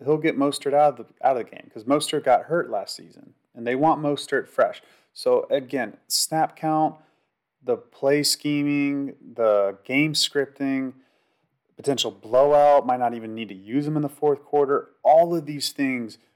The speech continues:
go into a great, great bet. And he's only gone over that number two times in the last two seasons. It's crazy. I am shocked they have this number up.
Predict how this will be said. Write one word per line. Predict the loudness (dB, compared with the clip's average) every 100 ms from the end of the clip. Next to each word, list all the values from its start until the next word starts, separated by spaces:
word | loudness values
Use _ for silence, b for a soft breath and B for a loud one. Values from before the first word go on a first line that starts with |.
| _ _ 0
go | 2 2
into | 2 -2 -4 -6 -6
a | -6 -8 _
great, | -10 0 2 4 0 -4 -16
great | -14 -2 0 0 -4 _
bet. | 2 4 0 -10 _ _ _ _ _ _ _ _ _ _
And | 4 4 0 -4 -12 -18 _ _ -18
he's | -12 -8
only | -4 -2
gone | -2 -2 -2
over | 2
that | 2 2
number | -2 -2 0 0
two | -4 -12 -8 -10
times | -10 -14 -12 -8 -10 -10
in | -8
the |
last | -2 -2 -4
two | -14 -16
seasons. | -16 -16 -16 -18 -20 -20 -20 _ _ _ _ _ _ _
It's | -18
crazy. | -18 _ -6 0 2 0 -2 -2
I | -2 0
am | 0
shocked | 0 0 4 2 2 -4
they | 2
have | 2 2
this | -6 -12
number | -12 -10 -8
up. | -8